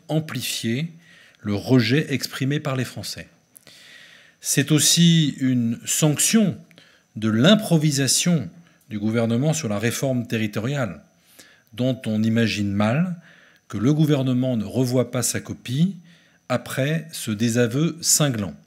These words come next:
C'est enfin pour l'U M P le symbole de la reconquête.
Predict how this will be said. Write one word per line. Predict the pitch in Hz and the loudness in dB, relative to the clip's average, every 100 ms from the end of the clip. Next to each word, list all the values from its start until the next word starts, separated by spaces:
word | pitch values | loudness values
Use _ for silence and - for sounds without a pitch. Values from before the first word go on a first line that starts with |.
| _ _ - - - - - _ _ _ | _ _ -20 -20 -20 -20 -20 _ _ _
C'est | - - 165 | -2 2 4
enfin | 160 - 208 | 4 4 2
pour | 208 160 | 4 2
l'U | 143 | 2
M | 139 127 | 0 0
P | 139 160 196 180 - - - | 0 0 0 -6 -12 -20 -10
le | 120 131 | -6 -4
symbole | - 131 123 147 151 135 117 - | -2 -2 0 0 0 -2 -10 -8
de | 117 | 0
la | 123 | 2
reconquête. | 117 127 117 123 101 - | 2 0 0 0 -2 -6